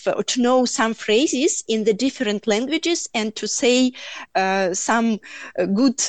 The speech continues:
uh, hello, buongiorno, buonasera, and so on for the people and make them a little bit more happy."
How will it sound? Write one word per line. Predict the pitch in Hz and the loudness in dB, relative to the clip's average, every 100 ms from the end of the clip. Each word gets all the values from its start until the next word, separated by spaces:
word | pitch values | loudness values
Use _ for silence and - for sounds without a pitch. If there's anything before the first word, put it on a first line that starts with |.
| - - - | -8 -18 -6
uh, | - 123 - 254 | -2 0 0 0
hello, | 277 208 214 233 226 | 2 4 8 8 6
buongiorno, | 214 208 - 220 226 220 226 226 220 202 | 4 0 2 4 4 4 2 4 2 0
buonasera, | 202 208 208 - 220 226 226 220 220 | -2 0 0 2 4 6 6 6 4
and | 214 214 | 0 -2
so | - 208 196 | 0 0 2
on | 233 254 - 220 | 2 2 0 -2
for | - 220 226 208 | 2 4 4 4
the | 220 | 4
people | 220 294 302 175 170 - | 2 0 2 2 2 0
and | 185 196 - - | -2 -2 -2 -2
make | 208 226 240 - | 2 2 2 -4
them | 202 214 226 233 - | -2 2 2 0 2
a | 220 | 2
little | 277 277 226 | 4 2 -2
bit | 208 - | -2 -2
more | 220 254 | 2 2
happy." | 262 233 226 - 190 165 | 4 2 2 2 4 4